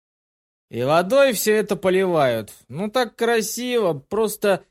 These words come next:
сказочно красиво описано. При помощи Коти мы изменили процесс бракосочетания на наш. В храме прежнего бога,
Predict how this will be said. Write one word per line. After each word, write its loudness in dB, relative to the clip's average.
сказочно 0
красиво -2
описано. -8
При -8
помощи 0
Коти -2
мы -2
изменили -2
процесс -4
бракосочетания -4
на 0
наш. -6
В -20
храме 2
прежнего -2
бога, 0